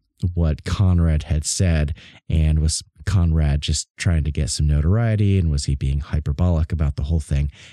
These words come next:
It's, uh, it's a good question, but, uh, yeah, <laughs> that's, um, that's, that's the story of Rendlesham, and it's, it's a very, uh,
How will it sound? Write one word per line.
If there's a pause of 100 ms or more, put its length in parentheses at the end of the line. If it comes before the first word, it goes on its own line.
It's,
uh, (1040)
it's
a
good
question,
but,
uh, (160)
yeah, (340)
<laughs>
that's,
um, (840)
that's, (120)
that's
the
story
of
Rendlesham,
and
it's,
it's
a
very,
uh,